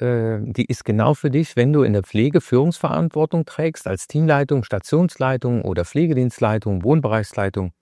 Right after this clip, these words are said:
wenn du überhaupt im Heilwesen und in der Pflege tätig bist, aber auch wenn du immer wieder das Gefühl hast, dass du mit deinen Entscheidungen aneckst, obwohl du sie gut begründen kannst oder könntest.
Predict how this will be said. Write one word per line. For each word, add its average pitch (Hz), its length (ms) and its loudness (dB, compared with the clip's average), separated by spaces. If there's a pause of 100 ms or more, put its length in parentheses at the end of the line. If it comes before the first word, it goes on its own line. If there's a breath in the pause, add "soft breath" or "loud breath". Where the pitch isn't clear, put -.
(540)
wenn 104 120 0
du 104 80 0
überhaupt 104 320 0
im 98 120 0
Heilwesen 110 480 -2
und 95 140 -2
in 90 120 -2
der 90 100 -4
Pflege 92 400 -4 (460)
tätig 139 380 0
bist, - 360 -4 (1040)
aber 147 320 2
auch - 260 -2
wenn 110 200 -2
du - 60 -8 (120)
immer 175 340 4
wieder 147 180 0
das 123 220 -2
Gefühl 143 400 -2
hast, 135 300 -6
dass 113 160 -4
du 113 80 -4
mit 107 180 0
deinen 101 160 0
Entscheidungen 101 680 0
aneckst, - 560 -4
obwohl 127 720 -2
du 147 220 -6
sie 110 260 -2
gut 110 580 -6 (140)
begründen 104 680 0
kannst 120 420 -6
oder 107 180 -4
könntest. 117 680 0